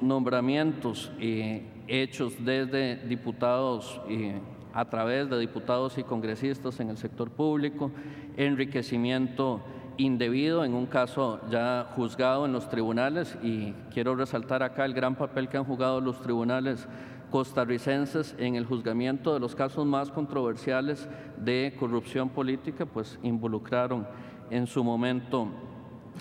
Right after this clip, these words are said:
incluso a expresidentes de la República, pero también, eh, se involucró a parlamentarios en ese caso y fueron casos juzgados y analizados. Este, y los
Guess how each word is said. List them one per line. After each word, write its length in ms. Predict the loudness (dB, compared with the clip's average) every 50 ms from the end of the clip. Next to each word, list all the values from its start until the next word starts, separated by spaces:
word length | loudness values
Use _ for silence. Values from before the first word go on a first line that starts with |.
| -4 0
incluso 680 | 2 2 2 2 2 4 4 4 4 2 0 -2 -2 0
a 100 | 0 0
expresidentes 1160 | 0 0 -2 -4 -2 -2 -2 0 0 2 2 2 2 0 0 -2 -2 -2 -2 -2 -4 -8 -6 -2
de 100 | -2 0
la 120 | 0 0
República, 680 | 0 -2 -4 -2 0 0 2 2 0 -2 -2 -4 -6 -8 -8 -10 -14 -14 -16 -16 -2 2
pero 280 | 4 4 4 4 2 2
también, 680 | 2 0 0 2 2 2 2 2 2 2 2 0 -2 -4 -2 0
eh, 320 | 2 2 2 2 0 -4
se 220 | -4 -2 -2 -2 0
involucró 760 | 0 0 0 0 0 -2 0 0 2 2 2 2 0 -2 -2
a 340 | 0 2 4 4 2 2 2 2
parlamentarios 880 | 2 2 2 2 0 0 -2 0 2 2 2 4 2 0 0 -2 -4 -4
en 160 | -2 0 0 0
ese 220 | 0 -2 -4 0
caso 300 | 2 2 2 2 0 -4
y 40 | -4
fueron 300 | -2 0 0 0 0 0
casos 480 | 2 2 0 2 0 -2 -4 -4 -6 -10 -14 -16 -16 -12 -4
juzgados 680 | -2 -2 -2 0 2 4 4 4 4 4 2 0 -2 -6 -6 -4
y 360 | 0 2 2 2 2 0 0 0
analizados. 840 | 0 0 2 0 0 -2 -2 0 2 4 4 4 4 0 -2 -6 -10 -10 -10 -12 -12 -12 -12 -14 -14 -8 -2
Este, 1400 | 2 2 2 2 0 -2 0 2 2 4 2 2 2 0 0 -2 -6 -10 -12 -14 -14 -14 -14 -14 -14 -16 -16 -4 0
y 160 | 2 4 4
los 380 | 4 4 2 2 -2 -6 -8